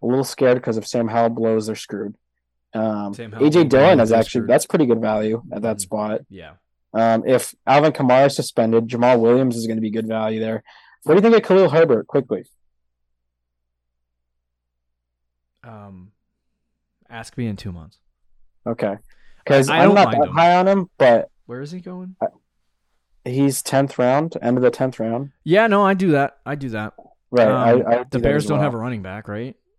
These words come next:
Speaker 1: Exactly. Yeah, it's him and, uh, f-, they signed, uh, the guy I hated that ended up being okay on the Panthers.
Speaker 2: Oh yeah, no, that's not even a competition.
Speaker 1: That's his competition. So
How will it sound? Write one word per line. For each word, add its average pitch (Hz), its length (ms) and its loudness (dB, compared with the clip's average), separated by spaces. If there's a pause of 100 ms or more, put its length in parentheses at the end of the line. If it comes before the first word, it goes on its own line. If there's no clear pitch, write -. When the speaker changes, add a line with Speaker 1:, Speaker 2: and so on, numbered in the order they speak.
Speaker 1:
Exactly. 120 560 2
Yeah, 104 260 -2
it's - 160 -8
him 135 200 0
and, 117 240 -2 (160)
uh, 113 240 2
f-, - 200 -20 (380)
they 127 120 0
signed, 143 500 0
uh, 117 280 2 (680)
the 131 140 4
guy 127 320 4
I 120 60 4
hated 127 380 2
that 107 180 -2
ended 113 140 -2
up 110 80 -2
being 110 160 -6
okay 110 240 -4
on 110 100 -4
the 104 60 -10
Panthers. 110 520 -10 (1160)
Speaker 2:
Oh 170 340 -4
yeah, 104 220 -8
no, 87 220 -14
that's 82 340 -18
not - 180 -20
even - 160 -20
a - 60 -20
competition. - 500 -20
Speaker 1:
That's 127 180 2
his 120 120 -4
competition. 107 720 -4
So 95 360 -10